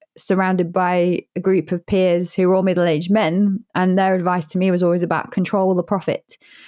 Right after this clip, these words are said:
restrict the margin, focus on the numbers. And I was like,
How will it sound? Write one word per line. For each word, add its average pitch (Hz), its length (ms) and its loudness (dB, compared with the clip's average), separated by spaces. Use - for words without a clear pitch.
restrict - 460 -4
the 190 80 0
margin, 185 760 0
focus 190 600 -4
on 180 240 0
the 170 80 2
numbers. 175 580 0
And 180 160 -2
I 190 120 2
was 202 140 0
like, 190 240 -2